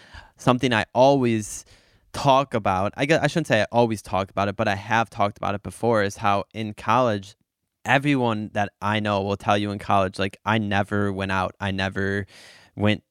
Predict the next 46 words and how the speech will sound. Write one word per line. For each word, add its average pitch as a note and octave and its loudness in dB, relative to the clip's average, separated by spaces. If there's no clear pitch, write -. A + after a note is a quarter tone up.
out G2 -2
partying." A#2 4
You A2 2
know, A2 0
there B2+ 4
were A#2+ 4
a G2 2
few D#3+ 0
times, G2+ -4
of F#2+ -12
course, G2+ -2
I F#2 2
went F#2+ -6
out, G#2+ 0
but G2+ 2
it G2 -2
wasn't G#2 -2
a G2+ -4
regular G2 -2
thing A2 -2
like G2+ -4
a G2+ -4
normal G2+ -4
college G2+ 2
kid G#2+ 0
who's G#2+ -2
at G#2 2
Michigan G#2+ -4
State G#2 -2
University G2 -2
does. F#2+ 0
Like, F#2+ -8
it's G#2+ -6
known A#2 4
as A2 -2
a A2+ -6
party A#2+ 4
school, G#2 -4
and A#2 2
I A#2+ 6
was A#2+ 2
not A2 0
a G2+ -2
partier, G2 -2
nor A#2+ 4
did A2+ -2